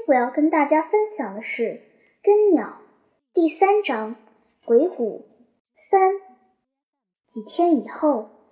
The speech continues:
根鸟才能下床行走。这天，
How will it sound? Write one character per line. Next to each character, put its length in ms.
根 200
鸟 220
才 160
能 140
下 240
床 200
行 280
走。 280
这 180
天， 360